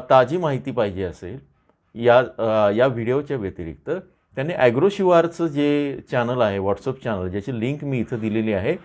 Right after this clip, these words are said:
त्या ठिकाणी जाऊन तुम्ही WhatsApp चॅनलला फॉलो करा की जेणेकरून मी किंवा आपण रोज एकमेकांच्या संपर्कात त्या पद्धतीने राहू शकतो. माझ्यासमोर पिंपळगावचे मागच्या,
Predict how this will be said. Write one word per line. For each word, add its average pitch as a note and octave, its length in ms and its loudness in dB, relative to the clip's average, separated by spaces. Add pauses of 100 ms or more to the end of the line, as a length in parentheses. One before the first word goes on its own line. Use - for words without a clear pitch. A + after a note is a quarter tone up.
(400)
त्या D#3 140 8
ठिकाणी D#3 380 -4
जाऊन C#3 300 0 (360)
तुम्ही C3+ 260 -4
WhatsApp B2+ 360 2
चॅनलला B2+ 480 0
फॉलो C3 300 -2
करा A2+ 320 -2 (340)
की C3 60 -12
जेणेकरून C3+ 720 -2 (300)
मी C#3 400 -2 (180)
किंवा C3 200 -2
आपण B2+ 440 0
रोज C#3 260 0
एकमेकांच्या A2+ 580 -2
संपर्कात A#2+ 540 -4 (140)
त्या A#2+ 120 4
पद्धतीने G#2 560 -4
राहू G2+ 200 -4
शकतो. - 380 -20 (1600)
माझ्यासमोर F#3+ 540 4
पिंपळगावचे F3 1120 2 (200)
मागच्या, C#3+ 720 4